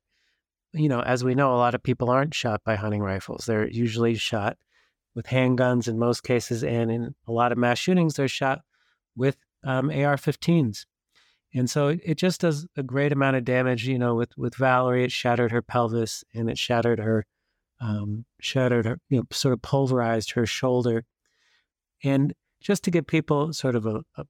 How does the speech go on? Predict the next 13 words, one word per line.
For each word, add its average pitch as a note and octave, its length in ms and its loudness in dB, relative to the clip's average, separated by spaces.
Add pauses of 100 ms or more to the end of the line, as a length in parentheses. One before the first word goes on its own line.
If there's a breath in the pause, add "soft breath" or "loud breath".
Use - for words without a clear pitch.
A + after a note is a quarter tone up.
(140)
a C3+ 60 -6
bigger B2 440 0
statistical - 800 -4
picture C#3+ 440 -2
of B2 120 0
this, B2+ 340 -2 (380)
mass D3 220 2
shootings C#3+ 380 2
are B2+ 100 2
a A#2+ 40 0
very B2 220 2
small C3 580 -4
percentage C#3+ 720 -2